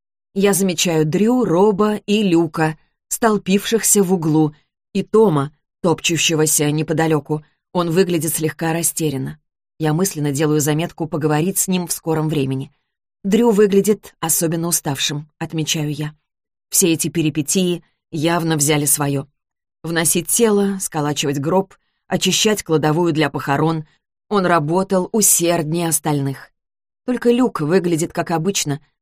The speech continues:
расслабленно, как будто его почти не беспокоит серьезность события. Хотя он немного поубавил надменную ухмылку на пару тонов и даже расчесался. «Вот», Арне появляется возле меня,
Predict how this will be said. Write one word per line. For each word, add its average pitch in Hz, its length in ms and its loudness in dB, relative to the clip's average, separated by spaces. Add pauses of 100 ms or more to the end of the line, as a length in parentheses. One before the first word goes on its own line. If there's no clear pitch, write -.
(100)
расслабленно, 156 760 0 (280)
как 139 180 -2
будто 160 200 -4
его 147 160 0
почти 156 340 -4
не 170 180 -2
беспокоит 160 680 -4 (200)
серьезность 160 680 0
события. 151 540 -4 (280)
Хотя 233 240 2
он 180 80 2
немного 170 380 -2
поубавил 170 680 0 (100)
надменную 165 640 0
ухмылку 185 560 0
на 156 160 -2
пару 151 260 -2
тонов 147 460 -4 (320)
и 160 80 -2
даже 139 320 0
расчесался. 156 800 2 (840)
«Вот», 151 500 -2 (460)
Арне 180 360 0
появляется 143 580 -4
возле 147 320 -2
меня, 170 340 0